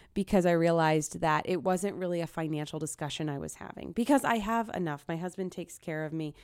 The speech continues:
He provides for me. We have enough. I bring in a, a small income from social media, but we don't touch that for our needs. Um, it goes in savings, or I have, I use some of it. And so I,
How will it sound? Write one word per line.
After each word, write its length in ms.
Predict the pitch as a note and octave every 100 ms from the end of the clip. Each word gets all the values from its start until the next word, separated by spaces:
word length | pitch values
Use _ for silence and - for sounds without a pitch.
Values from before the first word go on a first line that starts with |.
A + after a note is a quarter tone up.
| -
He 160 | - F3
provides 480 | E3 D3 D3 D3
for 100 | -
me. 220 | D3+ C#3+ C#3+ - - -
We 160 | F3 E3+
have 200 | D#3+ D#3
enough. 260 | D3+ C#3+ -
I 100 | D3
bring 240 | D#3 D3
in 220 | C#3 C#3 -
a, 80 | D#3 -
a 40 | -
small 380 | - F#3 E3+ D#3
income 300 | D3 D3+ C#3
from 120 | D3+
social 300 | - C#3+ D3
media, 200 | C#3+ C#3+
but 140 | D3+
we 80 | E3
don't 220 | E3 D#3+
touch 300 | - D#3+ -
that 200 | - -
for 220 | - D3 -
our 140 | D#3
needs. 580 | D#3+ D3+ C#3+ D#3 - - - - - - -
Um, 420 | E3+ D#3+ - F#3+ - _ _ - -
it 80 | E3+
goes 200 | - D3
in 100 | D3+
savings, 520 | D3 G#3 G#3+ G#3 G3
or 300 | - D#3+ D3
I 120 | - D3
have, 280 | C#3 C#3+ _ _
I 100 | -
use 240 | D3 C3 -
some 180 | - B1+
of 120 | -
it. 120 | - - - - -
And 200 | - G#3+
so 360 | F#3 A3 F#3+ F3+
I, 80 | -